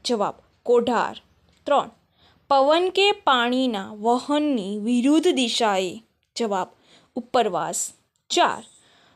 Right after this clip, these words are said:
નદીની કાંકરાવાળી જાડી રેતી. જવાબ, વેકુર. પાંચ, ગાયોનું ચરવા, ચરાવવા લઈ જવાતું ટોળું.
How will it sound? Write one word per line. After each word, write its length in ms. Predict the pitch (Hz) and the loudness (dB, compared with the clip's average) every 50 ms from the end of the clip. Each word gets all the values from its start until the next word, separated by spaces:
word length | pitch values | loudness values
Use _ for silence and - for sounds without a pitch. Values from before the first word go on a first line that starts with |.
| - 240 | -2 0
નદીની 600 | 247 262 269 262 254 330 349 370 381 403 415 403 | 2 4 4 4 4 2 2 2 2 2 2 2
કાંકરાવાળી 1160 | 403 - 277 254 247 247 247 285 294 320 339 330 311 277 240 214 202 196 185 117 151 220 - _ _ _ _ _ _ _ - 262 | 2 2 2 2 2 0 0 0 2 2 2 2 4 4 4 2 2 0 -2 -6 -10 -12 -14 _ _ _ _ _ _ _ -6 -2
જાડી 400 | 247 233 247 240 247 311 320 311 | 0 2 2 4 4 4 4 4
રેતી. 480 | 277 240 214 - - 190 160 - 202 - _ _ _ _ _ - | 4 4 2 0 -2 -10 -12 -14 -14 -18 _ _ _ _ _ -6
જવાબ, 320 | 247 226 220 190 160 - _ _ _ _ _ _ _ _ _ - | -2 -2 0 0 -2 -4 _ _ _ _ _ _ _ _ _ -2
વેકુર. 600 | 226 247 247 233 233 - - 220 208 196 175 - - - _ _ _ _ _ _ _ _ _ _ _ _ _ _ _ _ _ _ _ _ _ _ _ | 2 2 2 2 0 -2 -6 -4 -4 -4 -4 -6 -12 -20 _ _ _ _ _ _ _ _ _ _ _ _ _ _ _ _ _ _ _ _ _ _ _
પાંચ, 440 | - 285 240 196 - - - - - _ _ _ _ _ _ _ - | 0 0 2 0 -2 -8 -12 -16 -18 _ _ _ _ _ _ _ -6
ગાયોનું 840 | 226 240 262 254 254 277 302 349 370 359 330 254 185 175 214 - _ _ _ _ _ - | 0 2 4 4 4 4 4 4 4 2 2 0 -2 -6 -10 -16 _ _ _ _ _ -2
ચરવા, 680 | - 269 262 262 262 285 285 285 330 320 254 170 226 - _ _ _ _ _ _ _ _ _ _ _ _ _ _ _ _ | 2 2 4 4 4 4 2 4 4 2 2 2 -2 -6 _ _ _ _ _ _ _ _ _ _ _ _ _ _ _ _
ચરાવવા 600 | - 269 262 254 277 285 311 311 302 339 349 349 349 | 0 2 2 4 4 4 4 4 4 4 4 4 4
લઈ 260 | 320 277 254 269 269 | 4 4 4 4 2
જવાતું 1120 | 226 269 262 247 240 247 240 240 247 247 240 - _ _ _ _ - 285 294 285 247 226 214 | 2 0 2 2 2 2 4 4 2 2 0 -4 _ _ _ _ -4 -2 -2 0 0 -2 -2
ટોળું. 600 | 214 - 220 220 220 226 233 233 214 196 196 233 | 0 2 2 4 4 4 2 2 0 -4 -8 -14